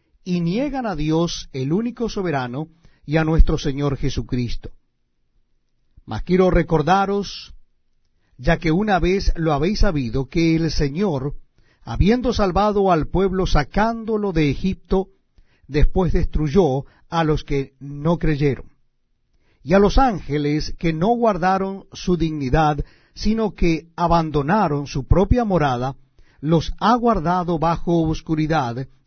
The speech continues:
en prisiones eternas para el juicio del gran día,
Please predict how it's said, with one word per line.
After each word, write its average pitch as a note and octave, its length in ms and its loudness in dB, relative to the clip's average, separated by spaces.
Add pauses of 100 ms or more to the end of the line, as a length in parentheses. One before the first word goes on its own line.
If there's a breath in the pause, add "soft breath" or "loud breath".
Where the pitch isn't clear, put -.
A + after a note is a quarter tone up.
en E3+ 240 -2
prisiones F3+ 640 2
eternas C3+ 720 -2 (260 soft breath)
para D3+ 200 -2
el C3 100 -4
juicio F3+ 500 -4
del C#3+ 160 -4
gran C#3+ 320 -6
día, D3 320 -8